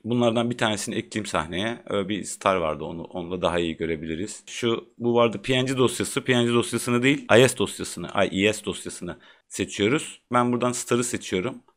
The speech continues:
Bunu eklediğimde sahneye, sahnede bir ışık görmeyeceğiz. Çünkü muhtemelen yine Intensity Multiplier çok düşük. Ben bunu yükseltiyorum. Bin yapıyorum. Bu arada bunun volümetrik ayarlarını da yapalım.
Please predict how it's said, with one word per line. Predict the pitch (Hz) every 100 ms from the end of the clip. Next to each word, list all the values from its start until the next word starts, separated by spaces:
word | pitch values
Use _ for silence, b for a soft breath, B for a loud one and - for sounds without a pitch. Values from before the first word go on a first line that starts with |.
| _
Bunu | 208 127
eklediğimde | 135 135 139 120 107 95
sahneye, | 110 98 90 85 104 - _ - -
sahnede | - 110 127 120
bir | 117
ışık | 117 123
görmeyeceğiz. | - 123 107 90 131 - - _
Çünkü | - 117 -
muhtemelen | 120 113 107 110
yine | 123 117
Intensity | 113 120 113 104 -
Multiplier | 107 110 - - 101
çok | 120 120 -
düşük. | - - 120 - _
Ben | 107 104
bunu | 101 117 127 -
yükseltiyorum. | 101 - 110 104 110 87 104 127 -
Bin | 107
yapıyorum. | 104 90 - 82 85 127 -
Bu | - 107
arada | 101 101
bunun | 107 107 - _
volümetrik | 95 95 98 - -
ayarlarını | 92 92 92 90
da | 85
yapalım. | 78 - 82 123